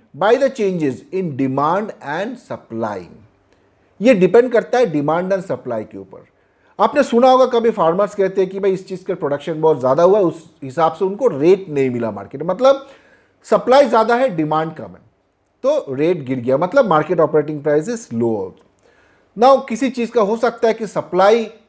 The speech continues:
कम है but डिमांड बहुत ज़्यादा है, तो market operating, uh, price will increase। So it is very important that the retailer on a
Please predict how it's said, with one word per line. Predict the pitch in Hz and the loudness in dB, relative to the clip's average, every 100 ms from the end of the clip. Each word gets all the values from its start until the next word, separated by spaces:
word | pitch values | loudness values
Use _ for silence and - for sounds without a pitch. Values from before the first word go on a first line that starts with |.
| - | 2
कम | 262 214 | 2 4
है | 117 92 | -2 -4
but | 196 | -6
डिमांड | 127 147 190 226 | -2 -2 0 0
बहुत | 185 160 127 | 0 -2 -2
ज़्यादा | 113 92 | -6 -10
है, | 110 | -16
तो | 131 220 | -4 0
market | 185 196 269 | 0 -2 -2
operating, | 240 226 208 226 208 | -2 -2 -6 -8 -12
uh, | 180 _ _ - 147 147 165 | -14 _ _ -10 -6 -4 2
price | 180 190 190 | 4 4 0
will | 285 392 - _ _ _ _ - | -4 -4 -10 _ _ _ _ -4
increase। | 247 226 190 123 87 - _ _ _ _ _ _ _ _ _ _ _ _ _ _ | -2 -2 -2 -4 -6 -18 _ _ _ _ _ _ _ _ _ _ _ _ _ _
So | - 269 247 - - _ - | 6 6 6 -2 -14 _ -14
it | 240 | -8
is | 302 214 | -6 -4
very | 294 302 | -4 -6
important | 233 233 226 240 302 277 | -4 -4 -2 -4 -6 -6
that | 196 220 220 254 | -4 -4 -4 -6
the | 196 | -6
retailer | 156 156 214 233 254 226 170 _ - | -6 0 4 4 2 0 -14 _ -10
on | 196 | -6
a | 202 | -2